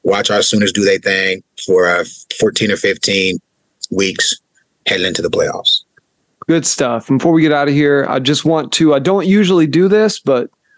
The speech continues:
Speaker 2: O U has got some heat brewing in terms of recruiting. So if you are not over on Sooners three sixty,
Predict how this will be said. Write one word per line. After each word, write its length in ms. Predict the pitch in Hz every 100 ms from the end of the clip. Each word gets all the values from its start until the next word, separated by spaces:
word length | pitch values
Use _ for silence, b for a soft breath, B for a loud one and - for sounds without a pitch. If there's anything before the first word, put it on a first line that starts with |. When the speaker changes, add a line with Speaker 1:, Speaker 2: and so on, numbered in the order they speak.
| _ -
Speaker 2:
O 120 | 160
U 200 | 190 202
has 120 | 165
got 200 | 160 165
some 180 | 165 151
heat 320 | 135 190 196 156
brewing 400 | 165 180 190 170
in 120 | 131
terms 300 | 165 160 143
of 140 | 127
recruiting. 720 | 120 - - 175 175 175 170 160 B -
So 220 | - 127
if 120 | 117
you 160 | 147 175
are 160 | 147
not 400 | 127 135 151 160
over 280 | 156 160 160
on 140 | 151
Sooners 400 | 143 - 160 156
three 180 | 147 160
sixty, 680 | 143 170 156 - 165 160 160